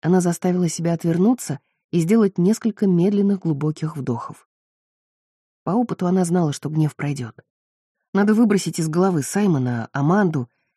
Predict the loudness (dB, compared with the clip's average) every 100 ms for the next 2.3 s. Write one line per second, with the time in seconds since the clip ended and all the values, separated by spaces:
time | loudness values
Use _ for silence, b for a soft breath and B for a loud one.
0 | _ 0 2 0 -2 0 2 0 -4 -12
1 | -8 -4 0 0 0 -2 -2 -2 -4 -6
2 | -10 -14 -16